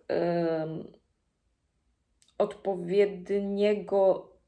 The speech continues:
rozwoju emocjonalnego, który miał być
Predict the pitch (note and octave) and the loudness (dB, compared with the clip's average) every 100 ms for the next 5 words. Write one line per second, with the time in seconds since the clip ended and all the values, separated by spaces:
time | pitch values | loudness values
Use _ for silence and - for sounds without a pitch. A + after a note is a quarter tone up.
0 | - F3 F3 F3 F3 F3 F#3 F#3 E3+ - | -2 2 2 2 -2 0 2 2 -2 -2
1 | F3 F3 E3+ - F3 D#3+ D3+ D3+ D#3+ F3+ | -2 -2 -4 -6 -6 -4 -4 -4 -4 -2
2 | F#3+ F#3 - - F3 D#3+ D#3+ E3+ E3 E3 | -2 -2 -6 -6 -4 -2 -2 -2 -2 -4
3 | D#3 C#3+ D#3+ D#3+ - | -10 -6 -4 -4 -6